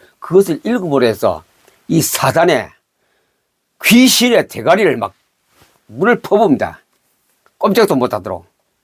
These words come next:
그만큼 말씀 운동이 중요한 겁니다. 이것을 깨달은 자가 세계적으로 참 드물고 우리나라만이 이래 있-, 있는, 있다고 저는 봅니다. 자부합니다. 우리나라에만 있다고 보-, 자부합니다.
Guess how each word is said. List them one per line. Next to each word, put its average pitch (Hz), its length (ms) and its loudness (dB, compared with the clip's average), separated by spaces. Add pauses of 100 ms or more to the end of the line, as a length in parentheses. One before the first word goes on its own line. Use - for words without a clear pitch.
(380)
그만큼 139 600 0
말씀 135 460 0
운동이 143 380 2
중요한 110 440 -2
겁니다. 87 440 -8 (380)
이것을 147 420 2
깨달은 151 400 2
자가 131 200 2
세계적으로 156 580 0
참 139 220 -4 (260)
드물고 180 440 0 (1040)
우리나라만이 220 840 4
이래 170 240 2
있-, 196 140 -6 (340)
있는, 165 440 4 (480)
있다고 185 300 0
저는 151 160 0
봅니다. 127 340 -4
자부합니다. 139 640 -2 (280)
우리나라에만 208 720 2
있다고 165 340 -4
보-, 123 160 -10
자부합니다. 95 640 -10